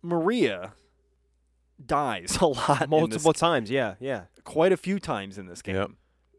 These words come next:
Speaker 1: Any theories as to why? Is it just James reliving his nightmare of watching somebody that looks like his wife just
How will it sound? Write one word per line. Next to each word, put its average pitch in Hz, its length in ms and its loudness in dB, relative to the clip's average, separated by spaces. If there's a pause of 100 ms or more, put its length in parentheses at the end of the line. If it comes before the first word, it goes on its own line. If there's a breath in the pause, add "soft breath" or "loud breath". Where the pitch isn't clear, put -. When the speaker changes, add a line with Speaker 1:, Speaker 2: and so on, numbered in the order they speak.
(420)
Speaker 1:
Any 190 260 -2
theories 185 520 -6
as 170 260 -4 (180)
to 151 100 -4
why? 123 580 -4 (760)
Is 139 140 -4
it 143 160 0
just 156 340 -2
James 143 580 -4 (460)
reliving 143 500 0
his 127 160 -8
nightmare 135 480 -4
of 117 100 -8
watching 120 760 -8 (520)
somebody 123 340 -6
that 110 100 -8
looks 117 220 -8
like 123 120 -8
his 110 120 -12
wife 117 260 -4
just - 200 -16